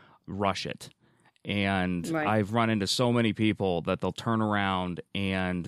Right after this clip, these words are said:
Speaker 1: they didn't figure out what went wrong, how to fix it, because generally, unless it's some sort of, like, abuse situation or something, you know, abnormal, most divorces happen because two people screwed up. It's, it takes two people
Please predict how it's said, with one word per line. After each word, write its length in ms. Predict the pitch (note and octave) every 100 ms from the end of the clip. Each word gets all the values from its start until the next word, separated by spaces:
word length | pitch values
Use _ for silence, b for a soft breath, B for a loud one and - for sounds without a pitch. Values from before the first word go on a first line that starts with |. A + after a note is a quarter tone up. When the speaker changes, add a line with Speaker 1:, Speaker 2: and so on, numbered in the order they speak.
| F2
Speaker 1:
they 120 | G#2
didn't 340 | A2 G2+ C2+ -
figure 400 | - A#2 A#2+ A2
out 300 | G#2+ G#2+ - b b b -
what 280 | G#2+ B2 B2+
went 180 | A#2+
wrong, 540 | A#2 A2+ A2 G#2+ A2 G#2+
how 180 | - A2
to 60 | G#2+
fix 380 | - A#2 -
it, 180 | A2+ G2 -
because 580 | G2+ A2 G2 F2+ - - _ - A2+
generally, 640 | C3+ F3 E3 C#3 A#2 G#2+
unless 280 | G#2+ A2 -
it's 120 | A#2+
some 120 | D3
sort 200 | - C#3
of, 100 | B2
like, 180 | A#2 G#2
abuse 420 | F2+ F#2 G2+ A2
situation 680 | - A2+ - A2 G#2+ - G2+
or 80 | F#2
something, 560 | - G#2+ G#2+ G2+ G2 - b b
you 100 | -
know, 240 | G#2 F2 F2
abnormal, 760 | G#2 A2+ A2 A2 A#2 A#2 B2 B2+ B B B B
most 380 | - B2+ C#3+ C3+
divorces 460 | B2 B2 B2 A2+ G2
happen 480 | A#2 G#2+ - G#2 F2+
because 480 | G2 A2 F#2+ -
two 260 | - - B2
people 560 | - A#2 G#2 F2+ D#2+ -
screwed 400 | - - G2+ F2+
up. 180 | F#2+ -
It's, 240 | F#2 -
it 160 | - F#2+
takes 340 | - B2+ -
two 180 | - D#3
people 540 | B2+ C3+ B2 G2 E2+